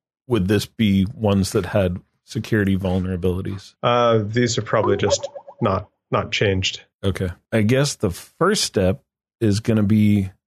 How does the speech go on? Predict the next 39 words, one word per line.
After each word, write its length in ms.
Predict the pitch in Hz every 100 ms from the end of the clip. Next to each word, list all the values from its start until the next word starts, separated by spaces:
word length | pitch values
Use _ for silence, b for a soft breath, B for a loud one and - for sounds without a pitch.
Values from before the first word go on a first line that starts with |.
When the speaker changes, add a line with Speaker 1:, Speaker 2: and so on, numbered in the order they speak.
| -
Speaker 1:
if 160 | 107
there's 240 | 113 107 95
a 60 |
default 520 | 92 135 151 110 95
password, 600 | - 90 90 104 107 143 131
make 180 | 135
sure 200 | 147 175
that 140 | 165 110
you 100 | 123
change 340 | - 147 107
it. 80 | 78 _ -
Speaker 2:
Yes, 300 | 127 98 -
absolutely. 720 | 143 139 117 131 110 95 92 _ -
Default 380 | 143 135 135 -
passwords 580 | 135 117 - 131 113 -
have 400 | - - 131 -
to 100 | 110
change. 600 | - 110 92 87 - - -
If 120 | 110
you 120 | 123
are 160 | 113 110
given 380 | 104 139 151 139
a 100 | 127
password 840 | 120 131 117 - - 110 107 110 -
through 340 | - 123 110
email 360 | 123 139 139 113
or 160 | 107 98
whatever, 480 | 98 95 107 104
based 400 | 104 - 104 95
on 400 | 110 101 98 92 - _ _ _ _ _ _ -
opening 340 | 117 113 107 101
up 140 | 98
a 40 |
service, 600 | 110 120 104 98 104 - _ _ _ _ -
change 360 | 139 127 113
that 240 | 120 110 113
password 440 | 110 104 - 98
as 160 | 90 101
well, 260 | 90 -